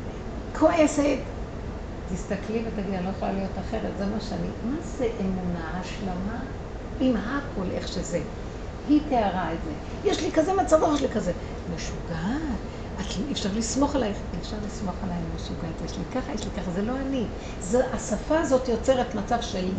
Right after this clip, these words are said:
"יש לי", כאילו אני מציאות, וחוץ מזה יש לי משהו. אין לי כלום, אני ריק, וכל מוצאי נהרגני, כל פעם מתלבש עליי דבר, זה, זה, זה, לפי הרוחות הזורמות, לפי ההורמונים, עולים, יורדים.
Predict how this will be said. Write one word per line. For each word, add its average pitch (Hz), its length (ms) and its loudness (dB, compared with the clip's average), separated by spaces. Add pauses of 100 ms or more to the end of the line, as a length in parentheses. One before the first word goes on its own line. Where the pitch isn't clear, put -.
"יש 240 400 6
לי", 214 140 6 (260)
כאילו 262 240 8
אני 190 160 2
מציאות, 220 460 2
וחוץ 277 340 0
מזה 226 220 4 (120)
יש 233 300 6
לי - 140 0
משהו. 180 260 -2 (480)
אין 247 120 4
לי 247 80 2 (100)
כלום, 180 140 0 (160)
אני 202 220 4
ריק, 196 200 2 (540)
וכל 214 300 4
מוצאי 254 340 0
נהרגני, 190 460 2
כל 269 180 2
פעם 269 120 0
מתלבש 226 440 2
עליי 220 200 4
דבר, 190 240 2
זה, 240 280 12
זה, 220 160 4
זה, 220 140 2
לפי 220 240 0
הרוחות 294 420 2
הזורמות, 240 420 2
לפי 254 220 4
ההורמונים, 254 400 2 (100)
עולים, 247 300 2
יורדים. 180 300 0